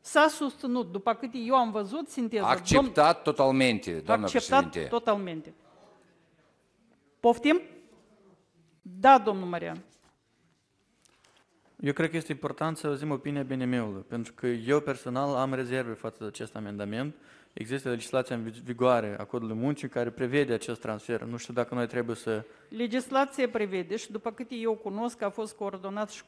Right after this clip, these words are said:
Speaker 1: cu, uh, cei de la Fondul Monetar, fiindcă a fost, uh, în coordonare elaborat acest proiect de acest transfer. De ce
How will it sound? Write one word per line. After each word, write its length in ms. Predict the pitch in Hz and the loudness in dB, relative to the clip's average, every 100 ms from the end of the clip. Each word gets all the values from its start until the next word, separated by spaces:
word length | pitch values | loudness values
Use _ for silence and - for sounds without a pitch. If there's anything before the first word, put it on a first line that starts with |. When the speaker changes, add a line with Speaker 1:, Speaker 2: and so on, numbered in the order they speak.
| - | -4
Speaker 1:
cu, 340 | 240 240 240 | 0 0 -2
uh, 260 | 208 208 196 | -4 -2 -2
cei 200 | 185 247 | -4 -6
de 160 | 214 190 | -6 -4
la 140 | 190 | -2
Fondul 340 | 180 208 214 190 | -2 -2 -2 -2
Monetar, 480 | 185 170 165 202 240 | -2 -4 -2 -2 -2
fiindcă 680 | 226 214 214 202 196 185 196 _ _ _ _ _ _ _ _ _ _ _ _ | -4 -6 -2 0 -2 -4 -12 _ _ _ _ _ _ _ _ _ _ _ _
a 100 | - | -2
fost, 440 | 214 254 254 247 - | 2 4 4 2 -2
uh, 300 | 233 220 208 190 | 2 2 0 -2
în 180 | - 247 | 0 6
coordonare 580 | 247 220 214 208 196 180 | 8 8 6 6 4 4
elaborat 540 | 175 180 170 190 190 | 2 2 2 2 2
acest 340 | 170 196 175 | -2 -4 -6
proiect 460 | - - 170 240 254 | -6 -6 -2 -2 0
de 60 | 208 | 0
acest 340 | 196 202 180 | 0 -2 -4
transfer. 500 | - 165 160 247 269 - - - | -6 -6 -4 -2 -4 -6 -20 -18
De 120 | - 214 | 0 0
ce 280 | 220 247 | 4 4